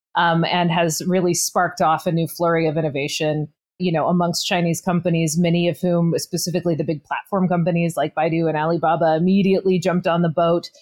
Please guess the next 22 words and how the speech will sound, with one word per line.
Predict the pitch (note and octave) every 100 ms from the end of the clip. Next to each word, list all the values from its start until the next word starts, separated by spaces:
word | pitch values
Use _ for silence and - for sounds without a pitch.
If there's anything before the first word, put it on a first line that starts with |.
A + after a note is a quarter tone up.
| _ _ -
uh, | E3 D#3
and | F3 E3
started, | - E3+ E3+ D#3+ D#3+ E3+
um, | E3+ D#3+ D#3 D3 D3 - E3+
releasing, | G3 F3+ E3+ F3+ E3+ E3+
uh, | E3 -
Chat | - E3
G | F3+
P | D#3+
T | E3 E3+
tools | D#3+ E3+ E3 D#3
or |
developing | D3+ D#3 E3 F3 E3
new, | E3 E3 D#3+ E3
uh, | E3 D#3 D3+
generative | D#3+ F3 E3+ D#3+
A | D#3+
I | D3 D#3
tools, | D#3 D#3 D#3 D#3
rather. | D#3 D#3 D3+ _ _ _ _ _ -
And, | G3+ G3+ G3 G3 - -
uh, | G3+